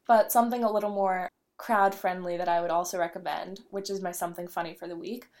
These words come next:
is Brooklyn Nine-Nine, which I had weirdly been avoiding for a while. I don't know. I love The Office. I love Parks and Rec. So I love, you know,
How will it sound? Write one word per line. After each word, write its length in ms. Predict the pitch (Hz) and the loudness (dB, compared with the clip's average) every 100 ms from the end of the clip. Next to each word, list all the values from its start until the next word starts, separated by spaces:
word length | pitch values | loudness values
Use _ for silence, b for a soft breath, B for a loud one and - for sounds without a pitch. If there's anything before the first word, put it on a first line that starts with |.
| b b - | b b -4
is 260 | 220 208 | -2 -2
Brooklyn 400 | 208 214 208 220 | -2 -4 0 0
Nine-Nine, 640 | 202 196 196 185 170 170 190 | 2 2 2 0 0 -4 -6
which 160 | 208 | 0
I 100 | 247 | 2
had 120 | 240 | 2
weirdly 300 | 233 269 285 | 2 0 0
been 140 | 262 233 | 0 -2
avoiding 580 | 185 170 175 208 240 247 | -2 -2 -2 -2 -6 -6
for 180 | 247 | -4
a 80 | 240 | 0
while. 380 | 247 247 262 262 | 2 4 4 4
I 100 | 214 | 0
don't 120 | 220 | 2
know. 160 | 233 208 | 4 4
I 140 | 170 | 4
love 240 | 185 220 226 | 4 4 6
The 80 | 196 | 4
Office. 300 | 185 190 185 | 4 2 -4
I 40 | |
love 260 | 180 196 196 | 2 0 0
Parks 240 | 190 185 | -4 -4
and 80 | 175 | -6
Rec. 240 | 170 170 - | -4 -4 -4
So 100 | 180 | -4
I 60 | |
love, 260 | 185 185 180 | 0 -2 -2
you 60 | |
know, 220 | 175 170 | -8 -8